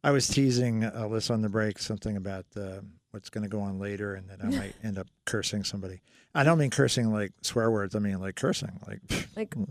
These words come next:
Speaker 2: witchcraft?
Speaker 1: like voodoo. Like
Speaker 2: Oh, God.
Speaker 1: thing.
Speaker 2: I didn't know you could do that. <laughs>
Speaker 1: Oh, I, you've never heard my curse story?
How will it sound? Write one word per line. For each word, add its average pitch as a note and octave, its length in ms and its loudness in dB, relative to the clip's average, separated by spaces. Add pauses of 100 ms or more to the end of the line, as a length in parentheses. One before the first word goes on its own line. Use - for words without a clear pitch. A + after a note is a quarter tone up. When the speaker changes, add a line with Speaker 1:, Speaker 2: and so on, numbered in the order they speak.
Speaker 2:
witchcraft? G#3+ 640 0
Speaker 1:
like G#2 280 4
voodoo. G#2 580 4 (100)
Like G2 160 -2
Speaker 2:
Oh, C#4 80 -2
God. G#3+ 300 -8
Speaker 1:
thing. G#2+ 160 -4 (140)
Speaker 2:
I A3 60 -4
didn't A3+ 160 2
know G#3+ 60 -2
you G#3 120 0
could G3+ 160 -4
do A#3 280 0
that. G3+ 220 -2 (100)
<laughs> C4+ 80 -4
Speaker 1:
Oh, D#3+ 340 8
I, C3+ 280 6 (160)
you've A#2+ 240 4
never C3 200 6
heard C3 160 8
my A#2+ 160 2
curse B2+ 280 2
story? F3 360 4